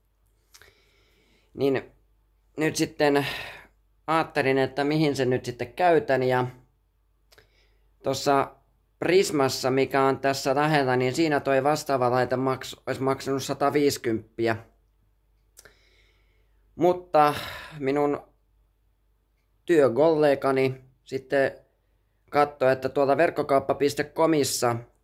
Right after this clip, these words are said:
toi vastaava laite, niin se oli satakolmekymmentäseitsemän euroa. No, me sitten tehtiin niin, että, että se minulle sieltä tilattiin ja minä sitten sillä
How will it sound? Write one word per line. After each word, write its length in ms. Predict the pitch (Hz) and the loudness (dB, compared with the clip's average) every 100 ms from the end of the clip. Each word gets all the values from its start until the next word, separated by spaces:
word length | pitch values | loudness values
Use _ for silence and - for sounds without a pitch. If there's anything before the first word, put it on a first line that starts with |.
| _ _ | _ _
toi 200 | 127 131 | -4 0
vastaava 500 | 143 143 - 131 131 | 0 -2 -2 0 2
laite, 420 | 135 131 131 123 - _ _ _ _ _ _ _ _ _ _ | 2 0 -2 -6 -8 _ _ _ _ _ _ _ _ _ _
niin 180 | - 135 | -2 0
se 60 | 139 | 2
oli 160 | 139 | 2
satakolmekymmentäseitsemän 1120 | 135 143 139 160 147 143 - 156 147 127 117 113 | 2 2 0 0 0 0 2 2 2 -2 0 0
euroa. 540 | 107 107 95 98 98 104 - - _ _ _ _ _ _ _ _ _ | 2 0 0 -2 -2 -8 -18 -20 _ _ _ _ _ _ _ _ _
No, 380 | 151 143 117 - _ _ _ _ _ _ - _ _ _ _ _ _ _ _ | 0 2 2 -4 _ _ _ _ _ _ -20 _ _ _ _ _ _ _ _
me 140 | - 165 | -6 0
sitten 400 | 147 147 147 147 | 0 2 0 2
tehtiin 480 | 180 175 156 156 | 2 2 -2 0
niin, 240 | 165 170 156 | 2 2 2
että, 440 | 143 - 143 135 - _ _ _ _ _ _ _ _ _ _ _ _ _ - | -2 -2 -2 -2 -8 _ _ _ _ _ _ _ _ _ _ _ _ _ -4
että 460 | 135 - 139 135 - _ | -4 0 0 0 -6 _
se 120 | 156 | -4
minulle 360 | 147 143 135 135 | 0 2 2 0
sieltä 320 | - 127 123 | 0 -2 -2
tilattiin 520 | 175 175 147 - 135 | -2 0 0 0 0
ja 60 | 135 | 2
minä 240 | 143 143 | 2 0
sitten 360 | 139 135 139 131 | 0 -2 -4 -2
sillä 240 | 135 139 | 0 -2